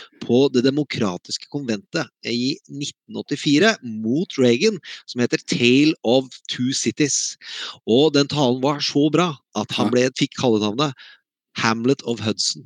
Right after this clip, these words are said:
Speaker 2: <laughs> Det er jo helt
Speaker 1: Hamlet
Speaker 2: rått.
Speaker 1: of Hudson. <laughs> Ja, det er, jeg synes det er stor stas, og jeg
Speaker 2: Ja,
Speaker 1: gleder
Speaker 2: det er
Speaker 1: meg
Speaker 2: nydelig.
Speaker 1: til i ettermiddag å, eh, høre talen hans.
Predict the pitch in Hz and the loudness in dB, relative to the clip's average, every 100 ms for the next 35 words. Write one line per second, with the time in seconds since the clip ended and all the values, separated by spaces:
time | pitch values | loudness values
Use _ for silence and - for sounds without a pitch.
0 | - - 247 254 - 277 254 - 240 208 | -6 -2 2 2 2 2 2 2 0 0
1 | 123 - 139 135 117 147 147 135 196 208 | -2 0 2 4 4 2 2 2 2 0
2 | - 139 165 165 151 123 - - - - | -2 2 2 0 -4 -2 0 2 2 0
3 | - - 160 156 127 131 127 135 - - | -4 0 2 4 4 4 4 2 -2 -6
4 | - 175 196 180 180 180 151 165 156 214 | 0 0 2 2 4 4 4 2 2 2
5 | 208 - 170 170 123 107 107 104 90 151 | 0 -2 -2 0 2 4 4 4 2 0
6 | 147 151 147 123 120 185 170 156 151 151 | 2 4 2 0 -2 -2 -2 -4 -2 -4
7 | 147 147 151 147 117 113 117 - 95 101 | -4 -4 0 2 2 2 -2 -4 -6 -8
8 | - - | -16 -18